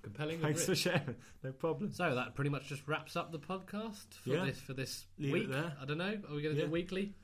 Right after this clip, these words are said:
Speaker 1: Who knows? Check the Twitter feed, guys. Any last comments from you, Paul?
Speaker 2: Um, not, no. Oh, I,
Speaker 1: No?
Speaker 2: ooh, earlier.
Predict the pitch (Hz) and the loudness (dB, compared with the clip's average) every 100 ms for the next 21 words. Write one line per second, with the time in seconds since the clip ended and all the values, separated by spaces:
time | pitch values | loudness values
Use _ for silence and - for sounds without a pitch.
0 | - 254 233 226 131 104 - - - - | -4 0 2 2 2 2 4 8 8 8
1 | 196 - - 117 107 127 165 - - - | 0 -4 -4 -6 -4 -2 -2 -4 -12 -16
2 | - - 190 202 202 196 - 214 196 190 | -16 -6 2 6 8 6 2 0 0 0
3 | 190 196 208 151 127 135 143 143 - - | -4 0 0 4 4 6 6 4 2 0
4 | 147 165 - 131 143 165 151 107 107 175 | 0 0 -4 -4 -2 0 0 0 0 2
5 | 190 160 170 170 135 190 151 107 | 2 2 2 2 2 2 2 2